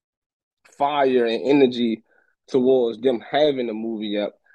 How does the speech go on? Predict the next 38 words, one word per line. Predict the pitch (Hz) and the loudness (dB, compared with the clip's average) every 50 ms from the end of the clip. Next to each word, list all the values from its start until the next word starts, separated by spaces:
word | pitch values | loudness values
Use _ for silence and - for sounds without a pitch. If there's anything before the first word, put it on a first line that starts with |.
| _ _ _ - | _ _ _ -6
But | 113 131 127 117 98 - - - | 0 2 4 4 4 0 0 -2
a | 110 | -2
black | 110 117 135 143 143 | 0 2 2 2 2
man | 139 135 135 131 123 107 | 0 -2 -2 -2 -2 -2
that | 117 113 104 90 | -2 -4 -4 -2
don't | 123 127 131 127 | -2 -2 -2 -2
have | 139 123 117 110 113 110 107 - _ _ _ _ _ _ _ _ _ _ _ - | -2 -4 -4 -4 -4 -4 -6 -8 _ _ _ _ _ _ _ _ _ _ _ -10
no | 113 120 127 135 139 | -4 0 2 2 2
type | 135 - - 139 135 127 127 | 0 0 0 0 0 0 0
of, | 123 123 117 113 113 104 104 - _ _ _ _ _ _ _ _ _ _ | 0 0 2 2 0 -2 -6 -10 _ _ _ _ _ _ _ _ _ _
uh, | - 123 123 117 117 113 - - | -4 -4 -2 -2 -2 -2 -4 -4
ability | 117 107 104 135 139 147 139 131 - 127 110 | -6 -4 2 4 4 4 4 0 -4 -8 -8
to | - - 127 110 92 82 - _ _ _ _ _ _ _ _ _ _ _ _ - | -6 -6 -6 -6 -6 -8 -12 _ _ _ _ _ _ _ _ _ _ _ _ -2
take | - 156 127 - 110 | -2 -2 -2 -2 -4
the | 117 110 107 - - _ - | -4 -4 -4 -4 -8 _ -8
movie | 110 127 139 139 127 123 110 | -4 -2 0 0 0 -2 -2
down | 107 123 143 147 131 117 - - | 0 0 0 0 0 -2 -2 0
or | 123 135 123 | 0 0 0
didn't | 107 127 143 131 117 110 95 | 0 0 -2 -2 -2 -4 -2
make | 104 131 127 113 - | 0 0 0 0 -2
the | - | -4
movie | 120 117 117 113 113 110 | -6 -6 -6 -8 -6 -4
or | - - 170 190 175 | 0 2 2 2 0
didn't | 147 135 143 143 135 - | 0 -2 -2 -2 -2 -2
even | 139 139 127 127 110 | -4 -4 -4 -6 -8
say | - - - - 143 160 160 - | -12 -12 -10 -6 -4 -4 -4 -4
anything | 135 131 147 123 - 143 127 107 | -6 -6 -8 -8 -6 -6 -6 -6
about | 104 87 92 120 160 175 - 113 | -6 -6 -4 -2 -2 -2 -4 -6
the | 120 | -10
movie, | 117 117 113 110 110 107 | -8 -8 -10 -8 -8 -8
just | 101 123 123 - _ _ _ - | -4 -4 -4 -4 _ _ _ 0
put | 160 156 139 | 2 4 4
it | 117 - | 4 4
up | - 139 - - _ - | 2 0 0 0 _ -6
on, | 120 120 - - | -4 -4 -4 -4
on | 117 123 117 | -4 -4 -4
a | 104 87 _ - - | -4 -6 _ 0 0
post, | 170 170 147 135 - | 2 2 2 0 -2